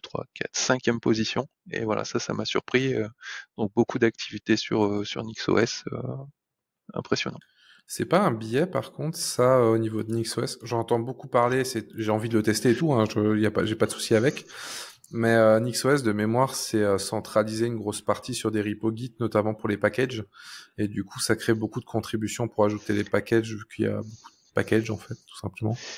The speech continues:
Speaker 1: Ouais, bah, f-, f-, oui, oui, je pense qu'il y a effectivement peut-être un petit biais, parce que je pense que dès que quelqu'un crée un nouveau package pour un soft qui existe, euh,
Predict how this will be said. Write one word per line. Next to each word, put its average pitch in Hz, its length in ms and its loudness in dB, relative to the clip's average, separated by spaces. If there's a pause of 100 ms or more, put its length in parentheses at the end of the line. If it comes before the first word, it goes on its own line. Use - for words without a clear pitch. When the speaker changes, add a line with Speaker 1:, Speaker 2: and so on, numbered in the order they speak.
(180)
Speaker 1:
Ouais, 139 220 4
bah, 110 120 -8
f-, - 120 -14 (100)
f-, - 100 -14
oui, 131 220 2
oui, 139 120 -2
je - 100 -8
pense 123 220 -8
qu'il - 100 0
y 101 60 6
a 107 100 6
effectivement 131 420 -6
peut-être - 220 -2
un 113 100 2
petit - 180 -8
biais, 123 180 4
parce - 180 0
que 110 280 0
je - 80 -4
pense 117 180 -2
que 117 100 0
dès 113 160 2
que - 120 -6
quelqu'un 113 300 2
crée - 200 -2
un 113 160 0
nouveau 113 360 0
package 117 520 0
pour 104 160 -6
un 107 60 -6
soft - 260 0
qui - 100 -6
existe, 113 480 -2
euh, 107 480 0